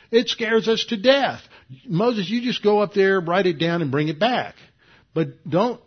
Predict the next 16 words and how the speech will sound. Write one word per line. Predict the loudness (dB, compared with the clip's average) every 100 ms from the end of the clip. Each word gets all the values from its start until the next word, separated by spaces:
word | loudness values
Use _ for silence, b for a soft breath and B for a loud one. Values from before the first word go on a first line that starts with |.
| -6
make | 0 0 0
us | -4 0
listen | -2 0 -4
to |
God | -2 0 2 2
anymore. | 2 2 0 -2 -2
It | -2 -2
scares | -6 -4 0 0
us | -2 -6
to | -6
the | -6
very | -2 -2 -2
core | -4 -10 -4 -2 -2
of | -2
our | -4 -4
being." | -2 0 0 0 -4